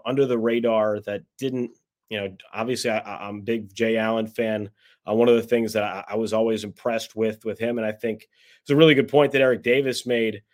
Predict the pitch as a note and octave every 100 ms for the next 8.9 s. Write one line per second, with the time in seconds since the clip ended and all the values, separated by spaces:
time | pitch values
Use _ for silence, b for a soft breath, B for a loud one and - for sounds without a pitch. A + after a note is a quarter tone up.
0 | _ _ A2 A2+ A2+ A2+ A2+ A#2+ A#2+ A#2
1 | A#2 G#2+ B2 A2+ A2+ A2 A2 G#2+ A#2 A2+
2 | G#2+ - A2+ A2+ A2 G#2 G2+ F#2+ - _
3 | _ _ _ _ _ _ _ - B2+ B2+
4 | C3 D3+ C3 A#2+ B2+ B2 - A2 A2+ A2+
5 | A2+ A#2 A2 A2 A#2 A2 G#2 A2 A2 -
6 | A#2 A2+ - _ _ _ _ _ _ B2
7 | A#2 A2 A2 G#2+ G#2+ F#2 - A2 G2+ G#2
8 | G2+ - _ _ _ A2+ A2+ A2+ -